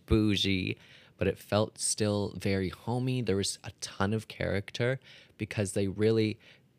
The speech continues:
they, I guess, gentrified the church, but I wouldn't say gentrified. I, that being said, I don't know the full definition.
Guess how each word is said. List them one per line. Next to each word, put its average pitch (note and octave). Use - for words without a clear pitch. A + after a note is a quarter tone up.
they, B2+
I C3+
guess, C#3
gentrified D#2
the E2+
church, -
but G2+
I A2
wouldn't B2
say G2+
gentrified. -
I, -
that F#2+
being F#2+
said, F#2+
I F2
don't F2
know F2
the E2+
full E2+
definition. E2